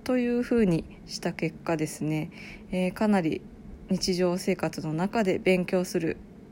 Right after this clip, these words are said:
きっかけが生まれたなというふうに思いました。で、その反面ですね、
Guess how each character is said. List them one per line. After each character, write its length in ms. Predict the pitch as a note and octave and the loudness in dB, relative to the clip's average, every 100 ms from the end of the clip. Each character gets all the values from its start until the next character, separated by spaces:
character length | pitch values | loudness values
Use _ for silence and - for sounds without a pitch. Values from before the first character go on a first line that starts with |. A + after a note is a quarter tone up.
| - | -10
き 120 | - | -8
っ 20 | - | -4
か 140 | F3 | -4
け 120 | - | -2
が 160 | D#3+ - | -2 0
生 40 | E3+ | 2
ま 120 | E3+ | 2
れ 80 | E3 | 2
た 140 | E3 | 0
な 180 | D#3+ A3 | 2 2
と 140 | A#3+ G3 | 2 2
い 80 | |
う 20 | F3+ | 2
ふ 100 | D#3+ | 0
う 60 | |
に 160 | D3+ - | -2 -2
思 300 | A3 D#3 D3+ | -4 -2 -2
い 60 | |
ま 180 | D3 D3 | -2 -4
し 100 | - | -8
た。 260 | - D#3 - - - - - - - - - - - - | -6 -8 -8 -14 -16 -18 -18 -16 -14 -16 -16 -18 -6 0
で、 100 | G3+ | 2
そ 140 | A#3+ | 6
の 140 | C4 | 6
反 300 | C#4+ C#4+ C#4 | 6 4 6
面 220 | C4+ C4+ A#3 | 6 6 6
で 140 | E3+ | 4
す 160 | - E3 | 2 0
ね、 320 | E3 E3 | 0 0